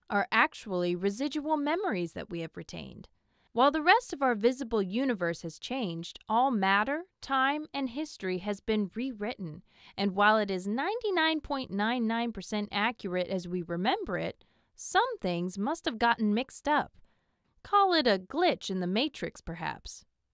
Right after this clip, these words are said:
Maybe. Maybe not. A more likely explanation for the Mandela effect is false memory. Before we consider what false memory means,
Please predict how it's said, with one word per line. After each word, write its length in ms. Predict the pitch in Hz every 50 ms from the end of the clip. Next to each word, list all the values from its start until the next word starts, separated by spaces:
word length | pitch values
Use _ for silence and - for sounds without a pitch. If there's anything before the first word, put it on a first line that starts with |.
| _ _ _ _ _ _
Maybe. 520 | 190 185 190 190 185 180 175 196 233 285 - _ _ _ _ _ _ _ _ _ _ _ _ _
Maybe 380 | 170 170 180 170 170 180 185
not. 500 | 202 226 294 359 403 381 - - _ - - _ _ _ _ _ _ _ _ _ _ _ _ _ _ _ _ _ _ _
A 60 | 269
more 280 | 285 311 349 440 453 339
likely 500 | 240 202 214 233 233 - 208 185 175 -
explanation 840 | - 180 - - - - 175 165 170 170 175 180 - - 180 165 156
for 120 | - 175
the 80 | 165 165
Mandela 600 | 165 170 170 170 165 160 170 180 208 202 165 -
effect 500 | 156 - - 165 156 160 175 - - - _ _ _
is 180 | - 214 208 -
false 340 | - - 170 165 - - -
memory. 520 | 170 165 160 160 - - - - 175 - _ _ _ _ _ _ _ _ _ _ _ -
Before 340 | 359 370 - - 466 427
we 100 | 339 311
consider 480 | 254 - 220 214 - - 269 254 226 202
what 260 | 185 190 185 - -
false 300 | - 226 208 196 - -
memory 400 | 214 220 247 254 214 185 175 170
means, 460 | 170 170 170 170 170 180 202 - -